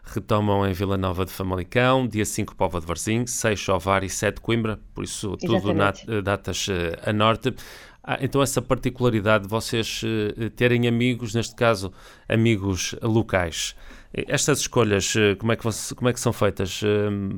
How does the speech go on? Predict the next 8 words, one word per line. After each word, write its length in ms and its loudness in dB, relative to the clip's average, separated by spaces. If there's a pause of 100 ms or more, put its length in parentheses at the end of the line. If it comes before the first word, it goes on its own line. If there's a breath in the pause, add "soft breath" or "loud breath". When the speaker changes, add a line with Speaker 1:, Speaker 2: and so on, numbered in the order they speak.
Speaker 1:
porque, 220 -10
como 120 0
tu 120 2
disseste, 400 0
eh, 100 -2
eh, 1120 -2
a 40 -10
Cafetra 480 -2